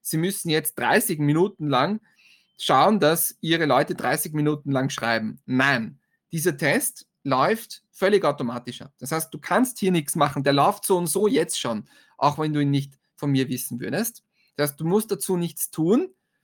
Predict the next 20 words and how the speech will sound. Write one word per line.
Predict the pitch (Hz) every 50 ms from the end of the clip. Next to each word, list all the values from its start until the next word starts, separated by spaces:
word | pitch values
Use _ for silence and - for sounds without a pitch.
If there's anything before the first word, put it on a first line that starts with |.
| _ _ _ _ _ _ _
Das | - 127
Einzige, | 151 170 170 190 170 170
was | 165 170 160 -
du | - 135
wissen | 135 170 170 - - 139
musst, | 131 143 160 165 - -
ist, | 170 180 - - _ _ _ _ _ _ _ _ _ _ _ -
was | 127 117 139 175 - - -
sind | 170 160 151 143
die | 147
richtigen | 143 151 156 147 - - 139 - 143
Signale? | 139 - 139 139 - 117 113 117 117 113
Und | 110 110 -
hier | - 156
habe | 156 156 156
ich | 143 143
ja | 160
im | 151 147 135
letzten | 127 131 139 139 - - 151 151 -
Audio | 120 117 131 147 160 160 165 170 170 -